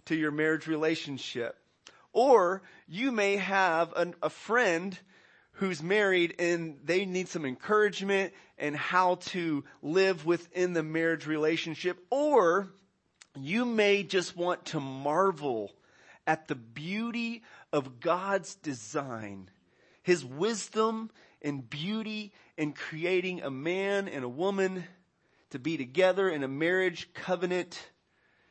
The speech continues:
and have children and flourish and, and, and bless, be a blessing to the earth. You may just want to get a good glimpse of God's work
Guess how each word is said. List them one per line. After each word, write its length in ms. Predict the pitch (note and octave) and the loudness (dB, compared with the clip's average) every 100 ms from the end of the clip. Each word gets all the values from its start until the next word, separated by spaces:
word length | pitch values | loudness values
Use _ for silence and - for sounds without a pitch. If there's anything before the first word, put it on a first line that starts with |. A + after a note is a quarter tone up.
| - | -10
and 100 | C3 | -8
have 260 | C#3 B2+ A#2 | -4 -6 -6
children 760 | - - G#3 E3+ F#3+ F#3+ F#3+ F#3 - - | -4 2 2 2 -2 -2 -4 -12 -18 -12
and 160 | A2+ | -12
flourish 680 | - - G3 G3+ F#3+ F3+ - - | -12 -2 2 4 4 2 -2 -4
and, 200 | D3+ C#3 | -4 -2
and, 200 | D3 C#3 - | -4 -4 -4
and 380 | C#3+ C3+ A2+ | -4 -4 -6
bless, 580 | D3+ D#3+ F#3+ G3 - - | -2 4 4 4 -4 -10
be 200 | D3+ E3 | -2 0
a 40 | C#3 | 0
blessing 720 | A#2+ D#3+ G3 - G3+ F#3 F3+ - - - | 0 0 0 -2 -6 -6 -8 -14 -20 -6
to 120 | F3+ | -4
the 200 | D#3 D#3+ | 0 2
earth. 260 | E3+ E3+ G3 | 2 0 -4
You 80 | |
may 160 | G#3+ G3 | -2 0
just 180 | F3+ - | 0 0
want 180 | F3 E3 | 0 0
to 40 | |
get 220 | D#3+ F3 | 0 0
a 40 | C#3+ | 0
good 340 | B2+ F#3+ D#3 | 2 2 2
glimpse 380 | D#3 E3+ D3 - | -4 -2 -4 -8
of 200 | A#2+ B2 | -10 -2
God's 400 | D3+ F3 E3+ C3+ | 0 2 0 -4
work 560 | B2 D3 C3+ - - | -4 0 0 -4 -14